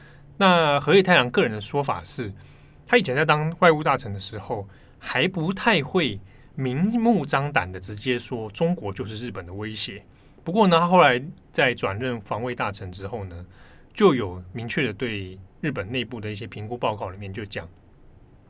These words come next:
那中国现在的局势也明确构成了对日本的安全威胁了。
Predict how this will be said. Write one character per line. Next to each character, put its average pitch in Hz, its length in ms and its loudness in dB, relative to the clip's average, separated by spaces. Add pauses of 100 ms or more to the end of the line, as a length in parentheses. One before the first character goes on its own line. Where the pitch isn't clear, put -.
(120)
那 156 80 -6
中 170 180 2
国 123 160 0
现 123 160 -4
在 110 160 -4
的 92 240 -10
局 113 220 -12
势 127 200 -4 (400)
也 123 140 -4
明 117 220 -6
确 160 240 0
构 131 180 -4
成 107 180 -8
了 98 140 -8
对 113 160 -6
日 135 160 -8
本 104 240 -12
的 104 60 -14
安 127 180 -6
全 110 180 -8
威 135 140 -4
胁 90 300 -8
了。 92 100 -12